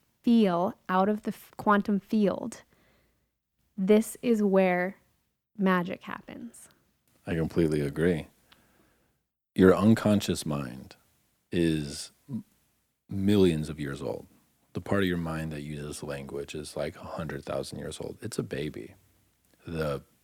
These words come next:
Speaker 2: big, old, powerful part of your brain, which is the majority of the processing power that's happening, that's creating your consciousness, doesn't understand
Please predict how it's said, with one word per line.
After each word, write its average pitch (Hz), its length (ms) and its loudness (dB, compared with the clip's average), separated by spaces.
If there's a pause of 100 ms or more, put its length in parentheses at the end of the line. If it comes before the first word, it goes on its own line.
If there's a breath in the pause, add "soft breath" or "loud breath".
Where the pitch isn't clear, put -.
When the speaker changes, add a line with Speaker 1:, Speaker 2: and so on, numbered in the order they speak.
(140)
Speaker 2:
big, 92 480 6 (220)
old, 82 540 4
powerful 85 640 2
part 85 280 0
of 73 60 -2
your 69 100 -4
brain, 71 480 -4
which 76 160 -6
is 78 140 -8
the 82 100 -10
majority 80 800 0
of 76 260 -6
the 71 420 -2 (680 soft breath)
processing 87 800 6
power 76 420 0
that's 73 220 -4
happening, 73 500 -2
that's 67 200 -10
creating 78 440 -4
your 67 140 -6
consciousness, - 760 -10 (1600 soft breath)
doesn't 104 600 -2
understand 80 920 -4